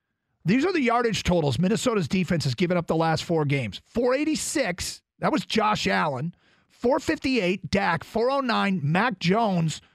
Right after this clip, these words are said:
Four eighty-six, Mike White. Their defense is allowing four hundred and sixty yards per game the last four games.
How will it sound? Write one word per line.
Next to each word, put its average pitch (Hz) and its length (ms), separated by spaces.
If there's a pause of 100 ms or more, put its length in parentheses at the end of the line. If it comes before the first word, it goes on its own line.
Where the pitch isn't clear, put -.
Four 247 260
eighty-six, 233 640
Mike 165 300
White. 165 340 (800)
Their 190 140
defense 277 480
is 233 100
allowing 196 440
four 294 460
hundred 320 200
and 196 100
sixty - 420
yards 233 400
per 302 180
game 262 340
the 226 60
last 180 320
four 170 200
games. 139 300